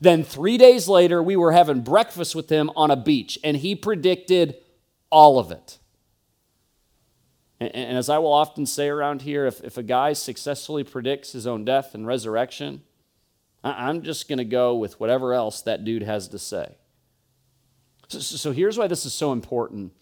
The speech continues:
and, and how this connects back to this series as a whole. Nobody watching right now should believe for the sake of belief. The, the, the Christian faith is so much more secure,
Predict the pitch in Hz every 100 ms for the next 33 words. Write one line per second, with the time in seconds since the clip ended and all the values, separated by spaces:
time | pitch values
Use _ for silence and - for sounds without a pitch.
0 | _ _ _ - 139 127 - 143 165 156
1 | 147 - 135 139 - 120 123 120 - -
2 | 110 113 - - 127 120 110 107 95 95
3 | - 98 67 _ _ _ _ _ _ _
4 | _ _ _ _ - 160 160 165 170 214
5 | 277 233 170 143 135 - 123 107 104 -
6 | 104 98 95 - 104 110 110 117 101 -
7 | 101 95 - 98 90 87 78 - _ _
8 | _ _ _ _ _ _ _ _ _ -
9 | - 175 143 156 151 - 233 - 214 165
10 | - 160 143 123 113 - - - 190 202
11 | 196 185 180 175 - 151 160 160 156 -
12 | - 135 - - 165 151 123